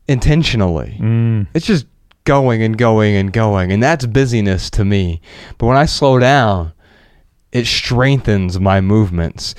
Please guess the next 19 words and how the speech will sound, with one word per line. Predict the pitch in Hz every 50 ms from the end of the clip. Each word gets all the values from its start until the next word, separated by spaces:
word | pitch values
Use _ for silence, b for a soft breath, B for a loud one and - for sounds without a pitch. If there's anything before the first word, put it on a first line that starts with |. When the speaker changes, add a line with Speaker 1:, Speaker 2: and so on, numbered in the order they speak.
| B B
Speaker 1:
because | B 107 104 98 92 117 113
Speaker 2:
Mm-hmm. |
Speaker 1:
I'm | 113 117 113
going | 107 113 107 107 107 104 98
somewhere | - - 101 92 90 87 87 85
deliberately. | - 82 80 82 80 78 82 60 52 78 80 80 80 80 -
Speaker 2:
Yeah. | 135 123 117 113 113 110 - - - -
And, | 139 139 147 - -
and | - 156 156 151
like | 156 151 165
you | 156
said, | - - 139 123
man, | 120 117 117
letting | 123 135 143 139 127
someone | - - 127 120 110 107
else | 107 107 107 - - - - b b b b b b b b b -
dictate | 110 107 110 98 - - - 123 92
your | 69 98 107
schedule, | - - - 110 104 101 - - 101 92 92 87 82 -